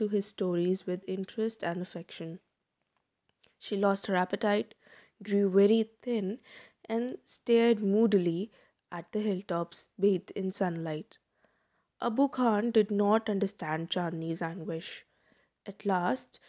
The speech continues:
she decided to speak to him frankly. "Dear Abu Khan," she said, "let me go to the hills, please. If I stay on in your compound,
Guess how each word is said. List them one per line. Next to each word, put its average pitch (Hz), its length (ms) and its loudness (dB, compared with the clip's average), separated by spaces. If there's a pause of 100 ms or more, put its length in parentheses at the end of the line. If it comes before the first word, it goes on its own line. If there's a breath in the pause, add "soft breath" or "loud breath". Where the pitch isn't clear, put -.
(120 soft breath)
she - 220 -8
decided 196 640 0
to 233 80 -2
speak - 420 -6
to 220 140 -6
him 220 260 0
frankly. 180 640 -8 (800)
"Dear 214 140 6
Abu 196 240 4 (120)
Khan," 208 320 0 (240)
she - 240 -4
said, 160 320 -4 (480)
"let 240 240 0
me 302 140 2 (100)
go 226 80 8
to 220 200 -6
the 214 140 4
hills, 190 260 2 (120)
please. 190 400 -4 (580)
If 226 180 -6 (120)
I 262 40 6
stay 262 320 0
on 254 320 -2 (300)
in 226 120 -4
your 226 140 2
compound, 247 640 -2